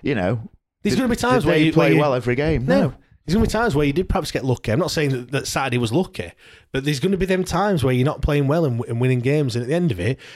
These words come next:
Speaker 2: you're not really gonna look back. You're just gonna look back and go, "Yeah, we got X amount of points over the course of the season." Someone else has put, um, let's have a look. One, Mand-, Mandy's put one win closer,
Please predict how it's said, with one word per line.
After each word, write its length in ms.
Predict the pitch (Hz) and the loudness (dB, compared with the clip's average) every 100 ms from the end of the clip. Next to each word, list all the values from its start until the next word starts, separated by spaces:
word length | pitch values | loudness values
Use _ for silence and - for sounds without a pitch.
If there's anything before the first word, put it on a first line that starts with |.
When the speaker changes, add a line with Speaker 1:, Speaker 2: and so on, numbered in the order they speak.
| - - | -14 -2
Speaker 2:
you're 100 | 180 | 0
not 100 | 160 | 2
really 160 | 170 | 2
gonna 140 | 156 160 | 2 2
look 200 | 160 147 | 0 -2
back. 140 | 170 | 0
You're 80 | 165 | 0
just 80 | - | 0
gonna 100 | 160 | 0
look 120 | 156 | 2
back 200 | 151 - | -2 -2
and 80 | 147 | 0
go, 200 | 147 - - - - | 0 0 -8 -12 -2
"Yeah, 160 | 180 | 0
we 120 | 139 | 0
got 300 | 117 127 127 _ - | 0 0 -2 _ -10
X 260 | 143 - - | -10 -6 -2
amount 220 | 131 120 | 0 0
of 60 | - | 0
points 340 | 147 160 - | 0 0 -2
over 160 | 123 107 | -2 -2
the 60 | |
course 300 | - 117 110 | -2 -2 0
of 40 | 110 | -4
the 60 | |
season." 380 | - 139 143 120 - - | -4 -4 -2 -6 -8 -6
Someone 200 | - 143 | -2 0
else 180 | 165 - | 0 -4
has 100 | - | -4
put, 280 | 123 110 - | -4 -4 -6
um, 380 | 131 117 113 107 - - _ _ _ - | -2 -2 -2 -6 -10 -18 _ _ _ -16
let's 180 | 92 | -12
have 100 | - | -10
a 40 | 104 | -10
look. 160 | 110 | -10
One, 200 | 135 139 - - | -4 -4 -4 -10
Mand-, 500 | 139 131 147 135 - - _ - | -4 -2 0 -2 -4 -16 _ -6
Mandy's 360 | 131 135 117 | -2 0 -2
put 380 | - 113 - - | -2 -4 -4 -10
one 280 | 131 131 127 | -2 0 2
win 220 | 127 135 | 2 2
closer, 520 | 131 131 156 135 120 | 0 0 0 0 -4